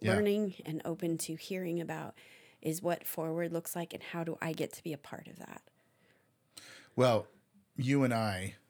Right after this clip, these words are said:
Speaker 1: um, in a very, very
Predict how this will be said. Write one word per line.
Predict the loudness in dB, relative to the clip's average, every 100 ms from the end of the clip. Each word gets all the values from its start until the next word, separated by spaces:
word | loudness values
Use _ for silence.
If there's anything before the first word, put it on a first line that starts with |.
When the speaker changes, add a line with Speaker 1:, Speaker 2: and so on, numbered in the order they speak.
| -6
Speaker 1:
um, | -2 -2 -4 -8 -6
in | -2
a | -2 -4 -8 -14 _ _ _ _ _ _ _ _ _ _ _ -20 _ _ _ _ _ -10
very, | -4 2 4 4 2 0 -4
very | -4 -2 0 -2 -4 -8